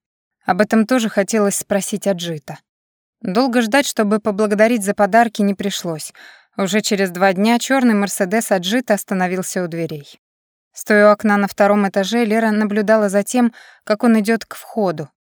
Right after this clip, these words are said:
как всегда уверенный в себе, с непроницаемым выражением лица. Интересно, это в нём хоть когда-нибудь изменится? Иногда ей казалось, что она знает другого Аджита, открытого,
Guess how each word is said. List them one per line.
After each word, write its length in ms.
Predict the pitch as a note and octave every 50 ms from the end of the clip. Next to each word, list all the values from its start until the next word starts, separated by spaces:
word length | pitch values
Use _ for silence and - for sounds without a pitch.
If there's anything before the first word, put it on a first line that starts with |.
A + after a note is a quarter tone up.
| _ _ _ _
как 160 | - G3+ F#3
всегда 380 | - - - G3 F#3 F#3 G#3+ G3+
уверенный 420 | F3+ F3+ F#3 F#3 F3+ F3+ E3+ E3+
в 60 | D#3
себе, 400 | - - - E3+ D#3 F#3 G3 G3+
с 100 | G3+ -
непроницаемым 840 | - F#3 E3+ - F#3+ F#3 F#3 G3 - - A3+ A3+ A3 G#3 G3+ F#3+ F#3+ F3
выражением 560 | F#3 F3+ F3 E3+ G#3 F#3 F3 F3 F3 F3 E3+
лица. 400 | F3+ F3 - - - D#3+ D3 - _ _ _ _ _ _ _ _ _ _
Интересно, 540 | A3+ A#3 A3 - C4 B3 A3+ F#3+ - - F3
это 220 | F3 F3+ - A3+
в 60 | G3+ A3+
нём 200 | A#3 A3 G#3+ G#3
хоть 220 | - A3+ G#3+ -
когда-нибудь 580 | - A3 G#3 G3 A3 G#3+ G#3 G3+ G3 G3+ - G#3+
изменится? 640 | G3 G3+ A3 B3 B3+ A#3 F#3 - - - - F3 - _ _ _ _ _ _ _ _ _
Иногда 380 | - F#3+ G3+ A3 A3+ G#3+ B3+ C#4
ей 160 | C4+ B3 G#3
казалось, 420 | - A3 G#3+ G#3 A#3+ B3+ A#3 G3+
что 240 | - - - - A3
она 220 | G#3+ G#3+ A3 A3+
знает 340 | G#3 G3 G#3+ A#3 A#3 A3 F#3+
другого 500 | F#3 G#3 G#3+ G3 G3+ A3+ G#3+ F#3+ E3+ E3
Аджита, 500 | E3 F3 E3 F3+ F#3 E3+ D#3 - E3+ D#3+ - _ _ _ _ _ _
открытого, 800 | _ - G3 - _ - - G3 A3+ G#3+ - F#3 E3 E3 E3+ -